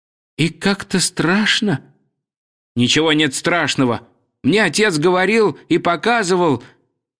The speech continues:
Это так весной заяц кричит». «А зачем так?» «Отец говорил,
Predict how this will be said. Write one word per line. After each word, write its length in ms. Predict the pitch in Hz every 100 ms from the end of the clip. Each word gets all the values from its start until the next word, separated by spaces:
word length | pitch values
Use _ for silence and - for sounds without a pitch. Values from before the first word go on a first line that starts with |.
| _
Это 400 | 190 202 202 196
так 340 | - 214 208 180
весной 380 | 202 208 226
заяц 340 | 190 240 175 -
кричит». 580 | - 175 - 147 - - _ _ _ _ _ _ _ _ _ _ _
«А 160 | - 143
зачем 640 | 143 185 - - 202 123
так?» 480 | 113 - 170 123 - _ _ _ _ _ _ _
«Отец 340 | 127 143 262 202
говорил, 500 | 208 214 247 233